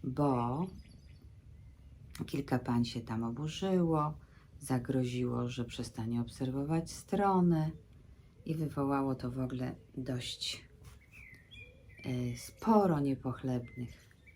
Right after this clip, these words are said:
różnych reakcji. A ja kompletnie nie wiem czemu. No nie, nie rozumiem tego zupełnie. Bo po pierwsze, jest to moja strona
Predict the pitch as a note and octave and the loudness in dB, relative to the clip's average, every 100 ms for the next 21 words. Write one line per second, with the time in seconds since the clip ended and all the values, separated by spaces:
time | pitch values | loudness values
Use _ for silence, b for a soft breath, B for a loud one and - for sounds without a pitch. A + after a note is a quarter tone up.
0 | - - - - - - - - - - | -20 -20 -20 -20 -20 -20 -20 -20 -20 -20
1 | - C#3 C3+ C3+ A#2+ C3 - B2 - - | -6 -2 0 0 0 -2 -2 -4 -6 -10
2 | - A#2+ A#2+ - - - - - - - | -8 -6 -6 -8 -14 -20 -20 -20 -20 -20
3 | - - - - - - - - C#3+ D3+ | -20 -20 -20 -20 -20 -20 -20 -6 -2 -2
4 | E3 F3+ E3+ D#3+ D#3+ C#3 C3+ B2+ B2+ B2 | 2 0 2 2 4 4 4 2 0 -2
5 | - B2 B2 B2+ - - - - - - | -2 -4 -4 -6 -12 -20 -20 -20 -20 -20
6 | - E3 F#3 A3+ A3 G#3+ G#3+ G3+ F#3+ C3 | -8 -2 2 2 4 2 2 0 0 0
7 | B2+ B2 B2 B2+ C#3+ D3 - B2+ - - | 0 -4 -8 -8 -6 -6 -8 -8 -8 -12
8 | - - - - - - - - - - | -16 -20 -20 -20 -20 -20 -20 -20 -20 -20
9 | - - - - C5 - - - - - | -20 -20 -20 -20 -20 -20 -20 -20 -20 -18
10 | - - - - - - - - - - | -16 -16 -18 -20 -14 -14 -14 -14 -14 -10
11 | D#3 F#3+ F3 C#3+ F3 F3 F3+ C#3+ C3+ - | 2 6 6 6 0 4 4 4 2 -4
12 | B2+ D#3+ - G3 F#3 F3 D#3+ - - C3 | -4 -4 -2 0 4 4 4 0 -2 0
13 | C3 B2 | 0 -2